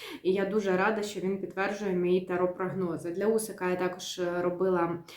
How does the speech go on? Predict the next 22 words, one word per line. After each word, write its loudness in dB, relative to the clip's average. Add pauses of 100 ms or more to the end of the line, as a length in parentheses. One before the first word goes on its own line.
(360)
е, 2
моделювання 2
на 4
картах 2
таро. 6
Кому 6
цікаво, 4
подивіться 0
мої 4
попередні 0
випуски. 0 (280)
Тоді 4
також 0
показувало, 2
що -2
стан 0
його 2
був 0
не 2
досить 0
таки -8
добрий. 4